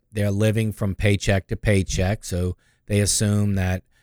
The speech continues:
they can't afford to put any money toward their retirement savings. Or some will even say that their small savings efforts won't amount to much. Either way, both of those mentalities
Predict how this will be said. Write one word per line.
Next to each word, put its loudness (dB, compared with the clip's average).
they 0
can't 0
afford 0
to -6
put 0
any 0
money -2
toward -2
their -4
retirement -6
savings. -12
Or 4
some 2
will 4
even 0
say 2
that 0
their -2
small 0
savings 0
efforts -4
won't -2
amount -2
to 0
much. -12
Either 2
way, 4
both 2
of -2
those 4
mentalities 0